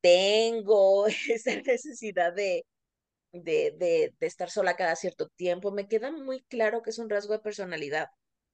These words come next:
muy claro. ¿De dónde viene? La verdad no tengo idea, pero es, es algo muy claro.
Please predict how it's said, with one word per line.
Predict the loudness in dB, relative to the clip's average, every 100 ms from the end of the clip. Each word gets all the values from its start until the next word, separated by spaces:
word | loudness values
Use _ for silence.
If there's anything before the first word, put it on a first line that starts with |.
| _ _ _
muy | -8 -6 -4
claro. | -2 -2 -2 -4 -2
¿De | -2
dónde | -2 -4
viene? | -4 -6 -8
La | -8
verdad | -8 -10
no | -12
tengo | -16 -12 -8
idea, | -6 -4 -4 -6 -8
pero | -6 -6 -10 -20
es, | -8 -8 -8 -12 -10
es | -8 -4
algo | -6 -6
muy | -10 -12
claro. | -6 -4 -2 -4 -8